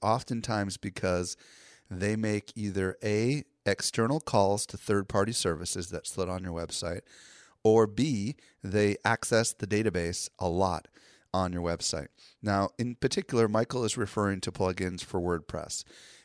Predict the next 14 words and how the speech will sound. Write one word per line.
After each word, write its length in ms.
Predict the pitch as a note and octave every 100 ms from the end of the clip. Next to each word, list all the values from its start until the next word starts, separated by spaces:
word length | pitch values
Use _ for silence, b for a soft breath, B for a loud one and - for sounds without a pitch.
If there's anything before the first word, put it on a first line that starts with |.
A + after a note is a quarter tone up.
| B
And 360 | G2 F#2 F2+ -
most 260 | G2+ G#2+
bloggers 400 | G#2 G2 G2 F#2
out 200 | F#2+ F#2+
there 140 | G#2 F#2+
are 80 |
using 360 | F2+ F#2 G2+ G2+
WordPress. 680 | F2 F2 E2+ F2 F2 A2 -
One 100 | G#2+
of 80 | D#3
the 60 | A2+
best 260 | A#2 -
places 400 | B2 A2+ - G2+
to 140 | -